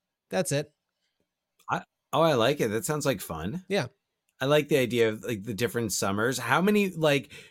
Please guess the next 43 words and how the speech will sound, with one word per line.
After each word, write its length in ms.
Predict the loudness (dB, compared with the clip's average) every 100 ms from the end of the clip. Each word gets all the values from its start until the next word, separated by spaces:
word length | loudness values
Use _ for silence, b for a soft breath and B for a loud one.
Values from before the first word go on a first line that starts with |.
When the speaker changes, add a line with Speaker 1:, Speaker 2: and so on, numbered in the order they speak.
| B
Speaker 2:
would 300 | 2 4 2
you 240 | -2 0 0
do 280 | 4 4 4
a, 180 | 2 -4
a, 100 | -10
like, 280 | -6 -6 -4
a 80 | -6
Fargo 580 | -2 0 2 4 4 4
thing 380 | 2 0 -2
where 100 | -4
you 200 | -4 -4 -6
really 340 | -4 -2 -2
jump 360 | -2 -2 -2 -2
around 580 | -2 0 -2 -2 -4 -8
in 220 | -6 -4 -2
y-, 280 | -4 -8 -10 -6
in 160 | -4
years? 420 | -4 -4 0 2 4
Speaker 1:
No, 280 | 4 2
I 80 | 0
don't 140 | 0 0
think 180 | -4
so. 320 | 0 -2 -2 -8 _
Speaker 2:
Or 280 | 4 4 2 -8 _ _ _ _ _ _ _ _ _
would 260 | 4 6 4
you 80 |
kinda 320 | 2 2 2 4
just 260 | 2 4
go, 200 | 4 6
like, 320 | 6 4 2 2
"All 140 | 2
right, 260 | 4 2 0
like, 220 | 0 0 0
this, 320 | 0 0 -2 b b b _
this 320 | -2 0 2
summer, 380 | 0 2 2 2
this 260 | 0 -4 -6
is 100 | -4
what's 220 | -4 0
Speaker 1:
It's 240 | 0 2
the 120 | 2
Speaker 2:
happening, 80 | 2
Speaker 1:
kind 140 | 2